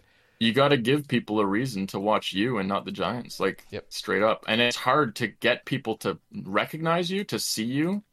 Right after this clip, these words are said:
Speaker 1: right? Like,
Speaker 2: Yeah.
Speaker 1: my group Iron Man team,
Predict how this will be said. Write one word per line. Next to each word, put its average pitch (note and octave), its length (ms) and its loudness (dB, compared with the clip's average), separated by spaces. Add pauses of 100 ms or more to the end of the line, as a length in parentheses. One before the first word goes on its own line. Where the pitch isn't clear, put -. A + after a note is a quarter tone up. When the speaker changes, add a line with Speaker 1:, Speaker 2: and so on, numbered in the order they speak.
(320)
Speaker 1:
right? C#3+ 300 2 (360)
Like, A2 180 4
Speaker 2:
Yeah. G#2+ 60 2
Speaker 1:
my B2 160 4
group C3+ 240 0
Iron A#2+ 200 4
Man F#2+ 200 0
team, F#2 420 -6